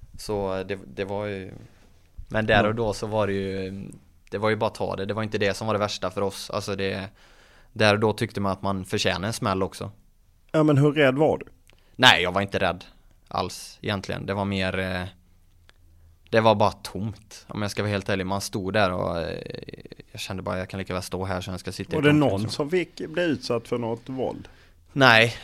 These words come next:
Speaker 1: det tror jag inte, utan det var väl ganska stor säkerhet runt omkring. Vi, eh, de tog väl någon säkerhetsåtgärd att vi, jag tror vi var kvar i omklädningsrummet i två timmar efter och det var ju,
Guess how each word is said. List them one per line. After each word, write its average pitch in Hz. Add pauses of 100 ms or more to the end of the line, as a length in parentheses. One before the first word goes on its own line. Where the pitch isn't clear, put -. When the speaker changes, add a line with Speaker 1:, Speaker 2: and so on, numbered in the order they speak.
(120)
Speaker 1:
det 113
tror 98
jag 98
inte, 98
utan 98
det 98
var 95
väl 92
ganska 92
stor 90
säkerhet 90
runt 92
omkring. 92
Vi, 92
eh, 95 (220)
de 101
tog 98
väl 98
någon 95
säkerhetsåtgärd 92
att 95
vi, 92
jag 90
tror 101
vi 92
var 92
kvar 92
i 92
omklädningsrummet 92
i 90
två 90
timmar 90
efter 87
och 90
det 95
var 90
ju, 92